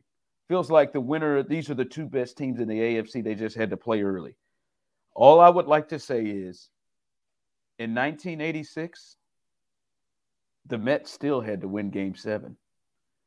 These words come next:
They had that amazing comeback. Obviously, Serta, who doesn't know baseball, has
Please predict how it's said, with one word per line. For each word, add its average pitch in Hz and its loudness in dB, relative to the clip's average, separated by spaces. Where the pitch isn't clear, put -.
They 117 -2
had 127 4
that 127 6
amazing 127 0
comeback. 113 -2
Obviously, 110 -4
Serta, 113 -2
who 110 -6
doesn't 123 0
know 110 0
baseball, 110 -2
has 104 -6